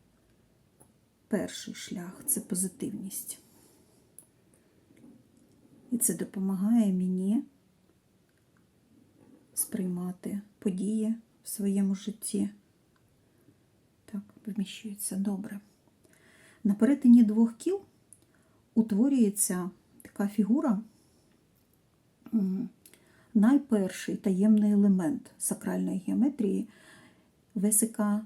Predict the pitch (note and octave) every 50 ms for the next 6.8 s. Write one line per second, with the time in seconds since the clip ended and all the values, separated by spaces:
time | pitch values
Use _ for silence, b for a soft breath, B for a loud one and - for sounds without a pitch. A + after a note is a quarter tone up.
0 | - _ _ - G#3 - - - - - - - - - - - _ _ _ _
1 | _ _ _ _ _ _ _ _ _ _ - C4 G3 A3 A3+ A3+ A3+ G#3+ - -
2 | - - F#3 F3+ - - - - - - - - - _ _ - A3 G#3 G#3 F#3+
3 | F#3 F#3+ F#3+ G3+ G3 G3+ G3+ G3+ G3 G3+ - - G3 - - - - - - A#3
4 | - - _ _ _ _ b b b b b b b b - C#4 - - A3+ A3
5 | A3 G#3 - - F#3+ F#3+ - - G3 F3 E3 F3 G3 - - B3 C#4 C4 B3+ B3
6 | A#3 A#3 - - - G3+ F#3+ G3 F#3+ G#3 G3 F#3 F#3 F#3 F#3